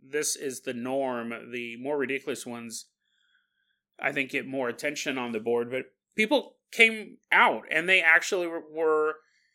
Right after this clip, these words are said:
giving him advice. <laughs> No, no one, at least what I saw, was saying, "Yeah, you should, you should sacrifice infants." Some people said, "Hit the gym."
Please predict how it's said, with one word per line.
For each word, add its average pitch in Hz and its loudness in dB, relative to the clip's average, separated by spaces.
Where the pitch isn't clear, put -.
giving 190 6
him 170 -4
advice. 131 0
<laughs> 151 -6
No, 175 -2
no 320 12
one, 277 10
at 240 8
least 254 4
what 226 4
I 208 10
saw, 175 6
was 165 -2
saying, 170 0
"Yeah, 165 6
you 156 2
should, 143 -4
you 156 -6
should 139 -6
sacrifice 139 -2
infants." 113 -10
Some 180 -2
people 170 -4
said, 131 0
"Hit 226 0
the 208 -4
gym." 135 -6